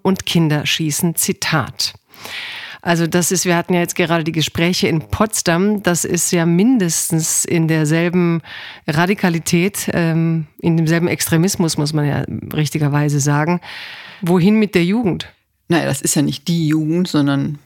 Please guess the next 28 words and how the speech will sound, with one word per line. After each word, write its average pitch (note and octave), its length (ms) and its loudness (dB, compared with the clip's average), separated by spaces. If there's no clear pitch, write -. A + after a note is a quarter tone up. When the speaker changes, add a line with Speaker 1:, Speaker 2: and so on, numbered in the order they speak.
Speaker 2:
das - 160 0
Speaker 1:
Aber D#3+ 120 0
Speaker 2:
ist - 60 -2
Speaker 1:
Teile B3+ 260 2
der D3+ 160 -2
Jugend. D#3 280 -2
Speaker 2:
ein D3 180 0
Teil D#3+ 300 0
der E3+ 140 0
Jugend. G#3 480 -2
Das - 400 -4
ist - 220 -6
natürlich D3+ 560 -2
schockierend F#3 920 0
zu - 240 -4
sehen, E3+ 460 0
dass - 240 -4
Dinge, F#3+ 240 2
von E3 180 0
denen D#3+ 320 0
wir D3+ 120 -2
glaubten, E3+ 760 -4
dass - 240 -2
sie D3+ 440 -2
eigentlich E3+ 680 -2
ein D3+ 140 2
Tabu E3+ 360 -2
sind, D#3 580 -6